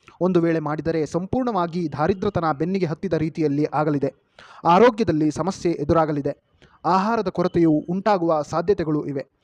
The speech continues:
ಕಬ್ಬಿಣವನ್ನು ದಾನ ಮಾಡುವುದರಿಂದ ದಾರಿದ್ರತನ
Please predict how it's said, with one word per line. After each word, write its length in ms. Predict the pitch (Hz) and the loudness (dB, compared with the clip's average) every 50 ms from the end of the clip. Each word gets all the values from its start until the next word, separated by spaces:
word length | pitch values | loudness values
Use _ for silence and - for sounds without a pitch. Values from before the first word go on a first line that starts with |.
| _ _ _ - | _ _ _ -4
ಕಬ್ಬಿಣವನ್ನು 500 | - 214 180 262 254 240 214 202 190 175 | -4 -2 0 0 0 0 -2 -2 -4 -4
ದಾನ 160 | 151 156 175 185 | -4 -4 -4 -4
ಮಾಡುವುದರಿಂದ 540 | 180 165 165 156 156 151 156 151 156 170 | -4 -4 -4 -4 -4 -4 -4 -6 -4 -4
ದಾರಿದ್ರತನ 680 | 180 156 143 139 143 143 170 208 208 185 202 190 180 160 | -4 -4 -4 -4 -4 -2 -2 -2 -2 -4 -4 -4 -4 -4